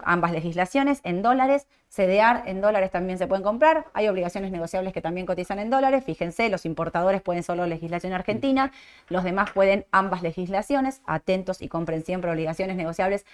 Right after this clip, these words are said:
con buenos volúmenes de operaciones. ¿Qué otra cosa más podés comprar? Letras en dólares. Ah, nadie va a comprar una letra en dólares, pero bueno, si quisieran, cotiza también.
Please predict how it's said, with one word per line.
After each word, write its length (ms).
con 460
buenos 340
volúmenes 460
de 80
operaciones. 680
¿Qué 80
otra 140
cosa 200
más 140
podés 240
comprar? 340
Letras 480
en 140
dólares. 480
Ah, 160
nadie 300
va 80
a 60
comprar 200
una 80
letra 200
en 100
dólares, 280
pero 180
bueno, 220
si 80
quisieran, 440
cotiza 380
también. 420